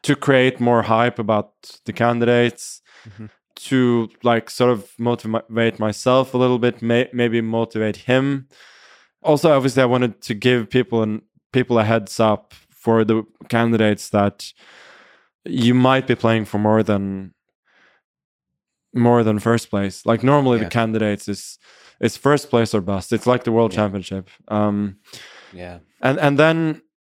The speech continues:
Speaker 1: so Nakamura was one of ma-, many people who just didn't believe me,
Speaker 2: Yeah.
Speaker 1: which is fair, 'cause I've talked before about not,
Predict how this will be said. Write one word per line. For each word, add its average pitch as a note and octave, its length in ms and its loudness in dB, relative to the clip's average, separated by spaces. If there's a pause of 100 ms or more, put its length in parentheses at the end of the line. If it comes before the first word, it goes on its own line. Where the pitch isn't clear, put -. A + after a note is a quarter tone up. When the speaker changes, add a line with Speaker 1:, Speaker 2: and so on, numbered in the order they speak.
Speaker 1:
so C#3+ 360 4
Nakamura D#3+ 480 4
was C3 200 0
one C3 140 4
of C3 60 2
ma-, B2 200 2
many B2 260 2
people A2+ 320 -2
who A2 80 -2
just A2 220 -2
didn't G#2+ 180 -2
believe G2 280 -4
me, F#2+ 260 -8 (420)
Speaker 2:
Yeah. E2+ 220 -18 (200)
Speaker 1:
which D#3 220 2
is E3+ 120 -2
fair, A2+ 600 0 (380)
'cause C3 180 2
I've B2+ 160 2
talked - 640 -2
before B2 440 2
about A2 320 0
not, A2+ 240 0